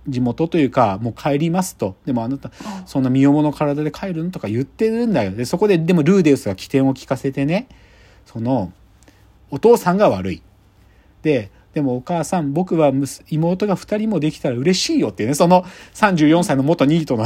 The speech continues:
Speaker 1: <laughs> ルーデウスが、すごい機転を利かせて、そのリーリャもね、子供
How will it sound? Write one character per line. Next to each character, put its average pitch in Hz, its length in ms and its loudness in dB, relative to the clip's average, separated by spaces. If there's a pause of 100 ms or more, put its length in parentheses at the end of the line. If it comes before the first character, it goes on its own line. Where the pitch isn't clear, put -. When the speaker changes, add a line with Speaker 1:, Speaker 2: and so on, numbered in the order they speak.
(140)
Speaker 1:
<laughs> - 140 -20
ル 185 140 6
ー 180 60 -2
デ 160 100 4
ウ - 80 -4
ス 170 160 -2
が、 214 180 4 (220)
す 202 300 0
ご 339 120 4
い 311 60 0
機 262 100 -6
転 180 200 2
を 180 140 2
利 185 80 -2
か - 180 0
せ 180 120 -2
て、 175 280 2 (260)
そ 160 140 -2
の 160 100 0
リ 220 300 -2
ー - 20 -4
リ 180 60 2
ャ 135 100 2
も 123 140 -4
ね、 226 260 -2 (480)
子 160 140 -2
供 165 420 -2